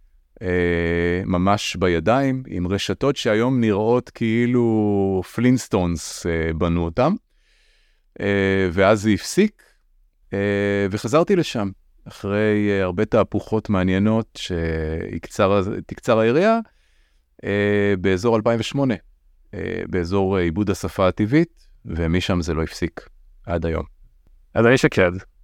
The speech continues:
Speaker 2: אה, אני רק נולדתי בשמונים ושבע, אז כאילו אני, אני כל כך, <laughs>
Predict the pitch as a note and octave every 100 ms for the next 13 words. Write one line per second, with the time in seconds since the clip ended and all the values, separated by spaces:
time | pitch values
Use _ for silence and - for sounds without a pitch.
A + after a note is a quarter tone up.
0 | - F#2+ F#2+ F#2 - - F#2 G2 G2 G2
1 | - F#2 G#2+ F#2 F2+ F#2 F2+ F2 - E2+
2 | E2+ E2 - E2+ E2 F2 E2+ F2 F2 F2
3 | F2+ _ _ F#2 G2+ - - - - -
4 | - - -